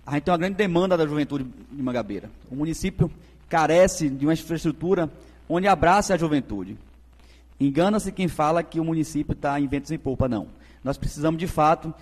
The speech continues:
estabelecer políticas públicas voltadas para a juventude. Isso é notório. Emprego do, e, emprego e renda é algo que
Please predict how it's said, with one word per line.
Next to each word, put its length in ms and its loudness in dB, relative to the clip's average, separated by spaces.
estabelecer 500 -2
políticas 360 0
públicas 260 -2
voltadas 560 0
para 140 0
a 20 -4
juventude. 560 -4
Isso 160 -2
é 20 0
notório. 480 2
Emprego 380 2
do, 180 4
e, 380 -4
emprego 360 2
e 60 6
renda 340 2
é 160 2
algo 380 0
que 280 -10